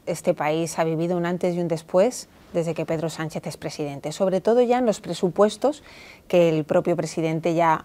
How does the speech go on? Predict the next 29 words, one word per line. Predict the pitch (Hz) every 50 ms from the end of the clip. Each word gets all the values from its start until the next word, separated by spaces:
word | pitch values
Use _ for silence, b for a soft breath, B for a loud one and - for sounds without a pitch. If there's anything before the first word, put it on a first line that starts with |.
| - _
aprobó | - 170 160 - 170 165 156 156 165 170 170 165
en | 160 156 151 151 151
las | 151 160 -
Cortes | - - 170 160 - 170 156 -
Generales. | - 151 143 147 151 151 - - 156 - B B B B B B B -
Hemos | 208 226 208
ido | 262 247 269
aumentando | 262 233 208 190 180 175 175 - 226 240 254 262 262 302 320 320 - - _
cada | - 196 185 180 175 170
año | 170 180 208 247 269
hasta | 233 180 160 - - 170
este | 165 - - 214
presupuesto | 202 202 185 208 190 170 208 190 - 180
del | 151 156 151
año | 156 170 185
dos | 196 202 190
mil | 196 190 185
veintitrés, | 190 180 190 175 - 196 240 -
que | - - 208
es | 190 -
el | 190 170 170 165 165
doble | 226 269 262 233 175 160 - B B B B B B B B B - -
que | - 180 170
el | 165 165 156
que | - 175
heredamos | 170 170 156 151 165 165 180 185 202 190 -
del | 175 165 160 156 151 147 156 147
Partido | - 170 151 - - 185 190 190
Popular. | 165 180 151 - 165 165 175 165 -